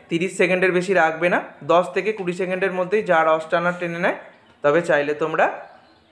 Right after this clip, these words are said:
তিরিশ সেকেন্ড মতো রাখতে পারো, তার বেশি কিন্তু রাখা যাবে না, এটা কিন্তু অবশ্যই মাথায় রেখো।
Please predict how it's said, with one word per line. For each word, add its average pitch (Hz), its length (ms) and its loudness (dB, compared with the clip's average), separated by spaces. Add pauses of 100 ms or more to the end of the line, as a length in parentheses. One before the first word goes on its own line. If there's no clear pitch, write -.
(240)
তিরিশ 151 300 -4
সেকেন্ড 165 340 0
মতো 160 160 0
রাখতে 156 320 0
পারো, 127 200 -4
তার 151 260 2
বেশি 156 240 -8
কিন্তু 165 280 -6
রাখা 175 380 2
যাবে 165 200 2
না, 123 140 -6 (120)
এটা 131 140 -6
কিন্তু 170 200 -6
অবশ্যই 170 460 0
মাথায় 175 220 2
রেখো। 175 240 2